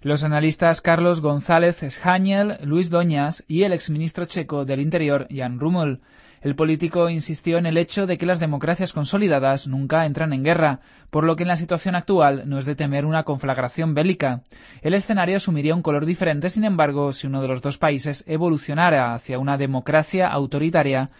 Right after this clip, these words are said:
lo cual no se puede descartar debido al desarrollo de la política latinoamericana. El evento sirvió de marco para presentar la publicación de Juegos de Guerra en el Pacífico,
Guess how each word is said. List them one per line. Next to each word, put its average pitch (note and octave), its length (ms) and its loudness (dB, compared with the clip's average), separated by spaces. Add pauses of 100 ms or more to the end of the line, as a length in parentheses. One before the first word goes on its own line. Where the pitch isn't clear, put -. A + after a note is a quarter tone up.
(260)
lo B2 200 -6
cual D#3+ 340 2
no D3 160 -2
se D3 140 -4
puede C#3+ 200 2
descartar C#3+ 600 0
debido D3 400 0
al E3 100 2
desarrollo C#3+ 540 -4
de C#3 160 -2
la D3+ 100 2
política C3+ 400 -2
latinoamericana. C3 880 0 (580)
El D#3+ 140 4
evento F#3 300 4
sirvió F3+ 320 0
de E3+ 80 2
marco E3 380 0
para E3+ 180 2
presentar E3+ 440 -2
la F#3 120 2
publicación D3+ 680 0
de D3 140 2
Juegos F#3+ 500 2
de D3 100 -2
Guerra F3 240 2
en F3+ 80 0
el D3 100 -2
Pacífico, C#3 680 -2